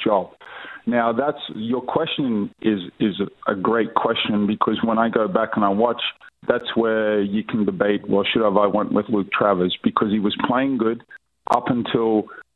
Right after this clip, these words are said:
we were down thirteen, and I went with my gut on who was getting the job done. So,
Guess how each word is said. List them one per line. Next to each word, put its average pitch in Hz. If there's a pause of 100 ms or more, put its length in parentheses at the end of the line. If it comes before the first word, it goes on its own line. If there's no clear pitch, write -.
(140)
we 110
were 101
down 107
thirteen, 113
and 107
I 104
went 104
with 107
my 104
gut 107
on 107
who 110
was 98
getting 101
the 101
job 98
done. 95 (480)
So, 117